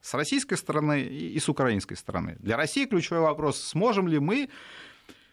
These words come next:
выполнить наши обязательства перед европейцами без Украины,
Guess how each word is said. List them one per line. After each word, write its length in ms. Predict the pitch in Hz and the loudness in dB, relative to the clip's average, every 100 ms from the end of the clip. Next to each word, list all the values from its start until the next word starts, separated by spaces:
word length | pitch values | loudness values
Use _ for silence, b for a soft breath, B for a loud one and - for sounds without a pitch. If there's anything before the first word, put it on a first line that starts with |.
| B - | B 0
выполнить 560 | 131 240 196 156 143 | 4 6 6 4 4
наши 240 | 151 139 139 | 2 0 0
обязательства 600 | 147 151 147 117 - 107 | 2 4 2 0 -4 -2
перед 220 | 123 113 | 0 2
европейцами 600 | 113 123 127 247 - 139 | 4 2 2 0 2 4
без 200 | 151 143 | 4 2
Украины, 640 | 139 139 139 175 190 175 | 2 2 4 4 2 0